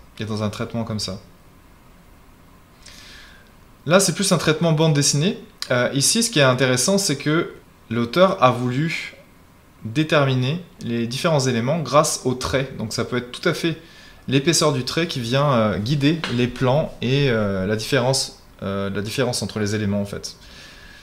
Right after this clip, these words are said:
Donc c'est, c'est différentes stratégies. Donc ça c'était Elodie qui avait fait celui-là, il, il était beau, on avait fait une, une vidéo, enfin c'est Elodie qui avait tourné la vidéo,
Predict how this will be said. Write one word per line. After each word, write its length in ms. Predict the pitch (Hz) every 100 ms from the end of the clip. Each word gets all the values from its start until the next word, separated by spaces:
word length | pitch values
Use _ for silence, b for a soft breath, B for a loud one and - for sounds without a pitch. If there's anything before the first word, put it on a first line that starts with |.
| B B B B - -
Donc 240 | 117 120 117
c'est, 180 | 117
c'est 160 | 95 123
différentes 380 | 123 135 147 143
stratégies. 640 | - 135 - 110 113 160 - - - - - - - - -
Donc 160 | 117 -
ça 100 | 143
c'était 180 | -
Elodie 300 | 113 113 123
qui 100 | 131
avait 100 | 113
fait 160 | 104 113
celui-là, 320 | - 110 110
il, 80 | 101
il 160 | 92 98
était 160 | 107
beau, 160 | 101 131
on 80 | 113
avait 100 | 107
fait 200 | 131 127
une, 360 | 113 101 92 92 - - - - - - - - 113
une 120 | 113
vidéo, 340 | 113 117 117
enfin 280 | 123 104 95
c'est 140 | - 107
Elodie 300 | 113 113 120
qui 80 |
avait 180 | 117 104
tourné 180 | 117 120
la 100 | 110
vidéo, 340 | 104 104 117